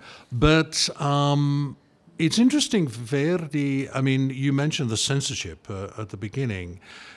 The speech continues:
and one of the things Verdi really battled against was changing the locale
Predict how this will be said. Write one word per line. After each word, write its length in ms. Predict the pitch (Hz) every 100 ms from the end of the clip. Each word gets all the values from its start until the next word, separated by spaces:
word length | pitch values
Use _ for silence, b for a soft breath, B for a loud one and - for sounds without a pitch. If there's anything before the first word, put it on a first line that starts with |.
| -
and 160 | 131
one 140 | 135 175
of 80 | 226
the 80 |
things 240 | - 180 107
Verdi 600 | 107 127 147 135 131 127
really 760 | 135 123 147 226 247 170 117
battled 560 | 98 107 127 123 117 101
against 460 | 101 85 85 - 110
was 240 | 110 -
changing 560 | - 147 160 135 95 92
the 240 | 95 98
locale 720 | 104 113 110 151 170 85 82